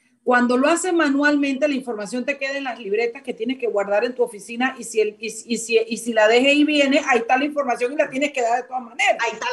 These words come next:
Speaker 2: la clave. Si la D G I viene, ¿cuántas
Speaker 1: Claro,
Speaker 2: veces
Speaker 1: pero entonces
Speaker 2: ha ido la
Speaker 1: no
Speaker 2: D G I a tu
Speaker 1: estamos,
Speaker 2: oficina los
Speaker 1: claro,
Speaker 2: últimos
Speaker 1: pero es
Speaker 2: años?
Speaker 1: que, entonces es que ese es el kit,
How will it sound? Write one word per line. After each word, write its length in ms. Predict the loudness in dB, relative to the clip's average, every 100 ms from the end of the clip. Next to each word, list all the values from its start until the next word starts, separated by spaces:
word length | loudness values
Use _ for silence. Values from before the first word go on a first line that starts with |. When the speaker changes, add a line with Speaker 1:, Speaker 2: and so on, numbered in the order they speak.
| -2
Speaker 2:
la 60 |
clave. 300 | 2 2 2 -6
Si 300 | -2 2 4
la 160 | 4
D 100 | 4 2
G 160 | 2
I 140 | 2 0
viene, 340 | 0 -2 -4
¿cuántas 260 | -8 -4 0
Speaker 1:
Claro, 160 | 2 2
Speaker 2:
veces 140 | 2
Speaker 1:
pero 140 | 0
entonces 360 | -2 -2 -4 0
Speaker 2:
ha 60 | 2
ido 100 | 2
la 80 |
Speaker 1:
no 60 | 2
Speaker 2:
D 60 | 2
G 60 |
I 40 | 2
a 40 |
tu 80 | 2
Speaker 1:
estamos, 340 | 0 -2 -4
Speaker 2:
oficina 280 | -10 -16 -10 -4
los 80 | -2
Speaker 1:
claro, 120 | -2
Speaker 2:
últimos 220 | -4 -10
Speaker 1:
pero 200 | -10 -4
es 100 | -4
Speaker 2:
años? 240 | -2 -2 -2
Speaker 1:
que, 80 | -6
entonces 480 | -4 -4 0 0 -2 -4
es 180 | -4
que 220 | -4 -6 0
ese 280 | 0 0 0
es 60 |
el 220 | 0 -2
kit, 420 | 2 4 4 0